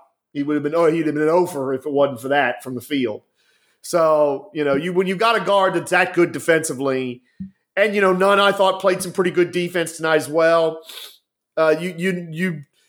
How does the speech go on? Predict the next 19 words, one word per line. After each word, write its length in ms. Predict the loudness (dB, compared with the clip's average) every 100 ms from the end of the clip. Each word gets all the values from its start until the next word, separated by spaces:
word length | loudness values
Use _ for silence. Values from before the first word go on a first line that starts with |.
| _ -4
you 140 | 2
need 180 | 2 2
to 80 | 2
rely 400 | 0 2 2 2
on 140 | 2
that 160 | 2 0
half-court 500 | 0 -2 -2 -4 -4
defense. 540 | -12 -10 -10 -12 -16 _ _ _
And 200 | 0 0
since 140 | 0 0
we 120 | 2
mentioned 360 | 2 2 0
Nunn, 240 | 2 4 2
and 100 | -2
since 160 | -6
Daniel 300 | 0 0 2
Carter 300 | 2 4 4
mentioned 340 | 2 -2 0 -4
it, 120 | -4